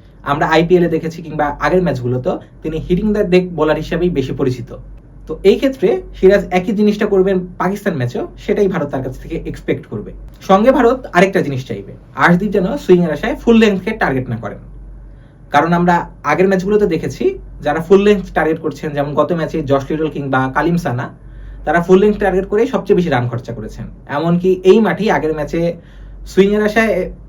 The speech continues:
আর্শদীপ যাচ্ছিলেন ফুল লেন্থের জন্য এবং সবচেয়ে বেশি রান তিনিই খরচা করেছেন, চার ওভারে ছত্রিশ। পাকিস্তানের ক্ষেত্রে আবার একটা চেঞ্জ আসবে নিশ্চিত করে, ইমাদ ওয়াসিম অবশ্যই ফিরবেন একাদশে। রোহিত এবং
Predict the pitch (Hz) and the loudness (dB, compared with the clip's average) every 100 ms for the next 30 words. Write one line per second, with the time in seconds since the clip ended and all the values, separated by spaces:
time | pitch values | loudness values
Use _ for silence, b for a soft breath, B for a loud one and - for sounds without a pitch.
0 | - - 156 160 185 175 185 - 202 180 | -20 -4 0 2 0 0 -2 0 0 2
1 | 170 175 190 208 196 214 415 427 - 156 | 2 4 2 0 0 0 -4 -10 -8 -6
2 | 170 180 180 202 196 170 175 180 180 147 | -2 -2 0 0 0 0 0 2 2 2
3 | 123 120 113 - 117 - - - - 139 | -2 -6 -8 -10 -14 -14 -18 -14 -6 -4
4 | 147 143 135 131 143 - - - - - | -2 -2 -4 -6 -10 -12 -16 -16 -12 0
5 | - - 277 285 285 285 262 240 - 208 | 0 2 2 4 2 -2 0 2 2 0
6 | 202 190 220 214 202 185 180 165 160 165 | -4 -4 -2 0 0 2 2 0 -2 -4
7 | 127 101 101 - - - - 165 180 175 | -4 -8 -10 -18 -20 -20 -8 2 4 4
8 | 151 156 139 160 - 175 131 117 107 - | 0 -2 -2 -2 0 -2 -2 -4 -6 -10
9 | - - - - - b b b b b | -16 -20 -20 -20 -20 b b b b b
10 | b 139 180 226 196 185 | b 4 6 6 2 0